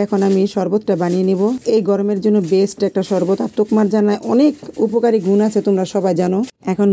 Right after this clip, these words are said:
ভিজিয়ে রেখেছিলাম, দেখো ফুলে কিরকম ডাবল হয়ে গেছে। এখন দুটো গ্লাসে আমি সমানভাবে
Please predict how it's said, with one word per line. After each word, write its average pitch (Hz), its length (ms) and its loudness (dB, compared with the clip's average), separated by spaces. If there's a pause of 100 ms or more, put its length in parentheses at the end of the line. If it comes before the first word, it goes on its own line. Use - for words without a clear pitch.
ভিজিয়ে 175 300 2
রেখেছিলাম, 208 480 0
দেখো 190 140 -4 (120)
ফুলে 190 300 0 (100)
কিরকম 208 260 0 (100)
ডাবল 175 300 0
হয়ে 175 180 2
গেছে। 170 220 -4
এখন 175 140 -2 (100)
দুটো 190 260 2
গ্লাসে 180 440 -2
আমি 170 140 0 (160)
সমানভাবে 214 460 0